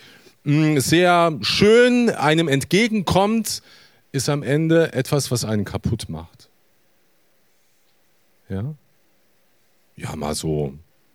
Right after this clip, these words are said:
bisschen sich wegbeamen aus der Wirklichkeit, so mal,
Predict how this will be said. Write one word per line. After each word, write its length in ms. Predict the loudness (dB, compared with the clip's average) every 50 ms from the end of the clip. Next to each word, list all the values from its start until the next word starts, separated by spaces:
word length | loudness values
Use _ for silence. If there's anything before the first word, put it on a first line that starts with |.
| _ _ _ _ _ _ _ _ _ -2
bisschen 600 | -2 -2 -2 -2 -2 -2 -2 -2 -4 -6 -10 -12 -12
sich 300 | -6 -6 -6 -4 0 0
wegbeamen 840 | 0 0 0 -4 -2 0 2 2 2 2 2 2 0 -2 -6 -8 -14 _ _ _ _ _ _ _ _ _ _ _ _ _ _ _ -16 -6
aus 300 | -2 0 0 0 0 0
der 480 | 0 2 2 4 2 2 2 0 -2 -6 _ _ _ _ _ _ _ _ -20 -20 -20 -20 _ _ _ -2
Wirklichkeit, 1300 | 2 2 2 2 2 0 0 0 0 0 0 2 2 4 4 4 4 4 2 2 -2 -8 -8 -8 -8 -12 -12 -10
so 380 | -8 -4 -2 2 2 2 2 2
mal, 520 | 0 0 0 0 0 0 0 -2 -4